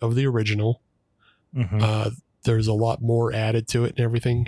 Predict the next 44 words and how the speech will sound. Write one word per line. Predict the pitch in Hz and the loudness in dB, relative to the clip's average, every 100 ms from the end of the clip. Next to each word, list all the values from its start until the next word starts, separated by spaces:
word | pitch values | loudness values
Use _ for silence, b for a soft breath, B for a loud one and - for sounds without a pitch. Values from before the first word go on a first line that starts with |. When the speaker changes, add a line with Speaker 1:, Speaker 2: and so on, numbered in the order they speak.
| 123 | 0
Speaker 1:
And, | 117 110 | 0 0
like, | 110 - | -2 -2
I | 117 | 0
looked | 127 135 | -2 0
into | 131 127 117 | 0 0 0
why | 104 104 107 107 110 | -2 -2 -2 -2 -2
they | 107 | -4
wanted | 101 107 120 107 | -2 0 0 0
to | 110 | -4
do | 110 110 104 | -4 -2 -2
it. | 107 - - B B B _ | -4 -8 -20 B B B _
And | - 110 | -2 0
they | |
Speaker 2:
Yeah. | 104 | 2
Speaker 1:
said, | 120 107 107 - - - | 4 2 0 -4 -10 -4
de | 110 | 0
Blasi | 117 110 110 | 2 2 0
said, | - 107 104 - B B B B B _ _ _ _ _ _ | 0 -2 -4 -10 B B B B B _ _ _ _ _ _
you | 120 | 2
know, | 113 | 2
"We're | 101 107 | 0 -4
proud | - 151 143 147 | -2 0 0 0
of | 135 123 117 107 | 0 0 0 -2
The | 110 120 113 110 | 0 0 0 0
Last | 113 113 | 0 0
Shift, | - - 117 113 - - - | 2 2 0 -2 -8 -8 -4
but | 107 - - _ _ - - | -4 -6 -12 _ _ -20 -4
it | 120 | -2
was | 113 107 | 0 0
made | 120 123 | 0 2
on | 120 107 | 0 0
such | 117 127 | -2 0
a | |
small | - 117 113 | 0 0 0
budget | 110 110 110 | 0 -2 -2
and | 117 110 | 0 0
there's | 107 | 0
just | - 113 - | -2 -2 -4
things | - 110 110 | -4 -2 -2
we | 113 | -4
couldn't | - - 107 - - | -6 -6 -6 -6 -2
do." | 120 - - - _ _ _ _ _ _ _ - | -2 -4 -14 -20 _ _ _ _ _ _ _ -8
Speaker 2:
Right. | 110 101 90 | -4 -4 -4
Speaker 1:
So | - 117 110 | 0 2 0